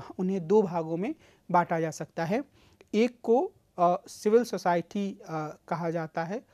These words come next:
और दूसरे को पॉलिटिकल सोसाइटी वो कहते हैं। वो ये कहते हैं कि सिविल सोसाइटी के बारे में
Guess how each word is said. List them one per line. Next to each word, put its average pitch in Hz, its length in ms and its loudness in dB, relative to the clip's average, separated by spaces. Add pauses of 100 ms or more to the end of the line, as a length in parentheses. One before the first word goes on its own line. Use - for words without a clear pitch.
(280)
और 202 180 4
दूसरे 180 400 -2
को 302 160 -6
पॉलिटिकल 185 380 0
सोसाइटी 180 640 -6
वो 170 80 -4
कहते 156 340 -4
हैं। 143 240 -10 (640)
वो 214 80 4
ये 262 120 6
कहते 220 380 0
हैं 247 300 0 (160)
कि 233 240 -2 (120)
सिविल 226 280 -2
सोसाइटी 208 480 -2
के 208 160 -2
बारे 170 340 0
में 180 220 -6